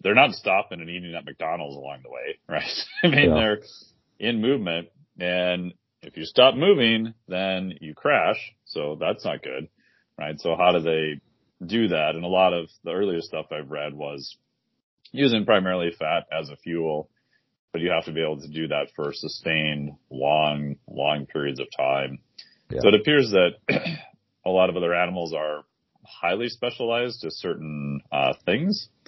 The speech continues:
Speaker 1: and humans tend to be the best, probably general adaptation.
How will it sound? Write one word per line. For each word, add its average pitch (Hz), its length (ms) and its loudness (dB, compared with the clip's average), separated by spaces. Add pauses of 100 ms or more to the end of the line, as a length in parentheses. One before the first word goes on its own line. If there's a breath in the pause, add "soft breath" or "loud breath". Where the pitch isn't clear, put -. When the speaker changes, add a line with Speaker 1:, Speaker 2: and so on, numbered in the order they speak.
(400 soft breath)
Speaker 1:
and 82 100 -2
humans 101 520 6
tend 87 220 -2
to 85 40 -2
be 82 280 2
the 78 120 0
best, 80 640 2 (640)
probably 85 440 0
general 117 540 0
adaptation. 139 800 -2